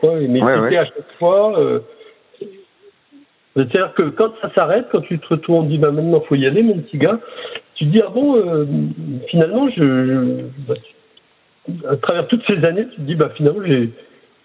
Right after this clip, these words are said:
Speaker 1: ça a été bien, quoi. C'est,
Speaker 2: Ouais,
Speaker 1: est-ce
Speaker 2: ouais.
Speaker 1: que j'ai trava-, est-ce que finalement j'ai travaillé, quoi ? Est-ce que c'était un travail ?
Speaker 2: <laughs>
Speaker 1: Donc, euh, non, mais c'était,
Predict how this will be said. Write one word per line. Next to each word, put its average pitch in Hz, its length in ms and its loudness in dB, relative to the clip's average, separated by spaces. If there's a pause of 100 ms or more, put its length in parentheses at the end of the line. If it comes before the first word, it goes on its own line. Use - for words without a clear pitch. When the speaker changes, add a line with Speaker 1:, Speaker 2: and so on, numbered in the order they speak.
(240)
Speaker 1:
ça 147 60 2
a 135 40 -2
été 120 180 0
bien, 160 320 0
quoi. 127 300 0
C'est, 139 160 2 (680)
Speaker 2:
Ouais, - 120 -4
Speaker 1:
est-ce 107 100 2
Speaker 2:
ouais. 95 120 2
Speaker 1:
que 185 100 0
j'ai 175 120 2
trava-, 165 380 -2
est-ce 156 160 0
que 220 160 0
finalement 185 420 0
j'ai 165 140 -4
travaillé, 143 480 0
quoi ? 113 180 -10
Est-ce 117 220 -10
que 113 80 -14
c'était 139 320 0
un 123 80 -2
travail ? 120 400 0 (720)
Speaker 2:
<laughs> 185 80 4 (840)
Speaker 1:
Donc, 120 380 0
euh, 120 540 2
non, 131 160 4
mais 131 180 -2
c'était, 127 440 0